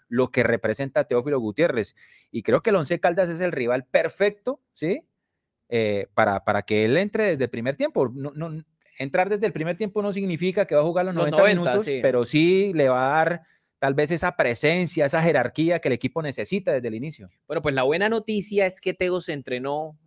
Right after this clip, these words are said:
Speaker 2: durante la mañana de este martes con sus compañeros en el estadio Alfonso López y fue titular cuando hicieron fútbol. En el ataque estuvieron él junto a Javier Reina, Gustavo Torres y Gonzalo Lencina.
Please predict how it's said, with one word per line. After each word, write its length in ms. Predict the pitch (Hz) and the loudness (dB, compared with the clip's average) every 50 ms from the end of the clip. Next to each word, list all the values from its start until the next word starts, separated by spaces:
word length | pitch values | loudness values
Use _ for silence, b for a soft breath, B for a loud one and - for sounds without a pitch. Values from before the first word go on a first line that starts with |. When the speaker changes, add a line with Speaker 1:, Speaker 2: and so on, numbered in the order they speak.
| _ _ | _ _
Speaker 2:
durante 480 | 131 127 123 123 120 - - 127 120 117 | -10 -8 -8 -8 -10 -10 -6 -6 -4 -4
la 100 | 120 117 | -4 -6
mañana 400 | 117 110 117 127 135 139 147 147 | -8 -8 -6 -6 -4 -2 0 0
de 140 | 131 123 123 | 0 0 -2
este 240 | 117 - - 143 | -2 -2 0 0
martes 560 | 139 147 143 139 - - 135 135 139 - b b b b b b b b b _ _ | 4 4 4 4 2 0 -4 -4 -4 -6 b b b b b b b b b _ _
con 200 | - 131 131 123 | -4 -4 -4 -4
sus 120 | 127 117 | -6 -8
compañeros 540 | - 131 123 - - 117 117 131 139 151 143 | -6 -6 -6 -4 -4 -4 0 0 0 0 0
en 100 | 139 127 | -2 -2
el 60 | 117 | -4
estadio 420 | 113 - - - 139 143 151 147 143 | -6 -2 2 4 4 6 6 4 2
Alfonso 460 | 147 139 - 147 143 135 - 147 143 | 2 0 -2 -4 -4 0 2 4 4
López 520 | 139 143 139 - 139 135 127 - - - - _ _ _ _ _ _ _ _ _ _ | 6 4 4 2 0 -2 -2 -4 -10 -16 -18 _ _ _ _ _ _ _ _ _ _
y 140 | 156 175 165 | -6 -6 -6
fue 320 | - - 185 208 220 226 | -2 4 6 6 6 6
titular 800 | 220 - 254 240 - - 190 165 156 175 185 190 190 202 196 - - | 4 0 -4 -6 -4 -2 -2 0 2 4 4 2 2 0 -4 -6 -6
cuando 220 | 160 147 139 123 | -4 -4 -2 -4
hicieron 400 | 123 120 - 151 147 156 151 135 | -4 0 2 4 4 4 2 2
fútbol. 460 | - 151 135 117 113 101 104 - - _ _ _ _ _ _ _ | 0 0 0 0 -4 -8 -8 -10 -14 _ _ _ _ _ _ _
En 180 | - 127 120 120 | -16 -10 -6 -4
el 120 | 123 120 | -2 0
ataque 420 | 117 - - 156 156 156 - - | 0 4 4 4 4 4 0 -6
estuvieron 580 | 170 - - 143 139 139 139 127 120 110 104 - _ _ | -8 -6 -4 -2 0 2 2 0 0 -4 -10 -16 _ _
él 420 | - 170 180 202 214 247 302 277 - _ _ _ - | -2 0 2 2 0 -2 -6 -12 -18 _ _ _ -16
junto 340 | 139 135 120 107 - 117 113 | -14 -14 -12 -8 -6 -6 -6
a 20 | |
Javier 420 | 113 123 117 117 127 139 147 151 151 | -4 -4 -4 -4 0 0 0 0 0
Reina, 340 | - 180 170 165 165 165 160 | 0 -2 -2 -2 -4 -6 -6
Gustavo 520 | 147 135 123 - - - 143 143 147 147 | -8 -10 -14 -10 -4 -2 0 0 0 -2
Torres 380 | - 156 151 143 147 151 - 135 | -2 -4 -4 -2 -4 -6 -8 -10
y 80 | 123 | -10
Gonzalo 400 | 117 117 113 113 - 139 151 151 | -12 -12 -10 -4 -2 -2 0 0
Lencina. 480 | 143 127 120 110 - 139 143 143 123 | -2 -4 -6 -8 -10 -10 -10 -10 -12